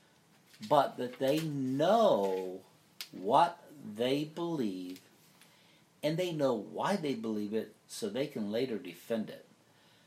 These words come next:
So often, Christians leave the home, and they fall away when they get into university or places,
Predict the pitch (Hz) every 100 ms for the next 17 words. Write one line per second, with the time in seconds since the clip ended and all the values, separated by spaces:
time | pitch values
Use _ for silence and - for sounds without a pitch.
0 | _ _ _ _ _ - - 151 151 -
1 | 160 160 - 98 98 - _ - 147 147
2 | - 165 160 123 113 131 151 180 185 139
3 | 85 82 87 - _ _ _ _ _ _
4 | _ _ _ - 117 120 123 - - 120
5 | 139 160 165 156 160 180 165 85 82 82
6 | - _ _ _ - 113 117 117 120 135
7 | 120 131 123 - 123 110 120 120 117 101
8 | 113 117 127 117 120 117 110 104 - 127
9 | 110 - 117